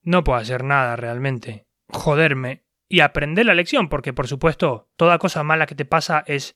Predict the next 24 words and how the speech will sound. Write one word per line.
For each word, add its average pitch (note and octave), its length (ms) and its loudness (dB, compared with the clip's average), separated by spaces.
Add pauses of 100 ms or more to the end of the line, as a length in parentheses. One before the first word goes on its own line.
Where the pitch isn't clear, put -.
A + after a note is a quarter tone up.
(140)
siempre F3 680 0
una D#3+ 260 2
oportunidad D3 600 0
de D3 60 4
aprendizaje. C3+ 800 -2 (260)
Y, C3+ 640 -4
bueno, F3+ 340 4
no E3 160 2
está D3+ 520 2
completamente D3+ 500 0
garantizado C#3 500 0
que C#3 100 0
no C#3+ 80 0
me D3 100 2
vuelva D3 260 4
a C3 40 -6
pasar, F3 340 2
porque B2+ 320 -8
es B2+ 100 -10
como C3 220 -8
cuando B2+ 240 -6
uno C3+ 100 -2
está C3+ 180 -2
borracho C#3+ 480 -2